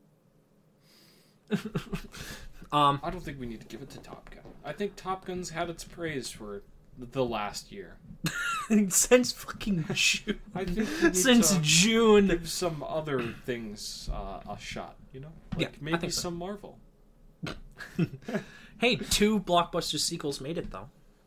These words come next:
Speaker 2: I know.
Speaker 1: That's kinda cool.
Speaker 2: I'm just looking at
Speaker 1: Two
Speaker 2: Avatar.
Speaker 1: blockbuster
Speaker 2: Yeah.
Speaker 1: sequels,
Speaker 2: Shit's sweet.
Speaker 1: a remake, a biopic, and then you have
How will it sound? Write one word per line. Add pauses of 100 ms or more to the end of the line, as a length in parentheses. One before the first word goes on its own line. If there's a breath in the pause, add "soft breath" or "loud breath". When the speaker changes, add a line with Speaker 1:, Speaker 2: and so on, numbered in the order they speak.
Speaker 2:
I
know. (560)
Speaker 1:
That's
kinda
cool.
Speaker 2:
I'm
just
looking
at
Speaker 1:
Two
Speaker 2:
Avatar.
Speaker 1:
blockbuster
Speaker 2:
Yeah.
Speaker 1:
sequels,
Speaker 2:
Shit's
sweet.
Speaker 1:
a
remake, (1400)
a
biopic, (1600)
and
then
you
have